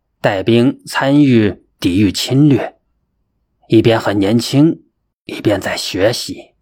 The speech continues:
那么知道这个国家人才的培养，为了国家的需要，文化的教育要文的武的合一，要新的旧的合一。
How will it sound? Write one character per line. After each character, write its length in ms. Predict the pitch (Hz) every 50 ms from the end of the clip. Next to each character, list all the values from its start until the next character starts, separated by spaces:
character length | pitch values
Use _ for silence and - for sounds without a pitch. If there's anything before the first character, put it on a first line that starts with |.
| _ _ _ _ _ _ _ _ _ _ _ _ _ _ _ _ _ _ _ _ _ _ _ _ _
那 120 | - 117 110
么 140 | 107 101
知 200 | 98 - 123 131 127
道 300 | 123 117 113 107 107 113
这 120 | 113 123
个 100 | 113 117
国 240 | 98 - 110 107 113
家 160 | 110 117 110
人 180 | 107 101 107 117
才 140 | 107 117 113
的 80 | 110
培 360 | 104 - - - 104 117 131
养， 380 | 127 110 - - - - - - _ _ _ _ _ _ _ _ _ _ _ _ _ _ _ _ _ _ _ _ _ _ _
为 140 | 113 117 110
了 140 | 95 95
国 160 | 92 101 95 98
家 140 | 101 101
的 80 | 98 85
需 320 | - - - 110 107 123
要， 320 | 123 117 - - - - _ _ _ _ _ _ _ _ _ _ _ _ _ _ _ _ _
文 180 | - 113 123 139
化 140 | 120 139 143
的 100 | 139 143
教 380 | 139 - 175 139 123 113 113
育 400 | 107 101 101 98 98 107 - - _ _ _
要 160 | - 143 113
文 280 | 107 98 98 110 143 156
的 120 | 151 131
武 200 | 110 92 87 87
的 80 | 90 90
合 360 | - - - 95 98 110 131
一， 420 | 139 135 151 170 175 - - _ _ _ _ _ _ _
要 140 | - 90
新 260 | - - - 113 120 123
的 140 | 104 92
旧 320 | 90 - 82 - 127 98 92
的 80 | -
合 380 | - - - - 90 85 87 85
一。 340 | 87 90 90 - - -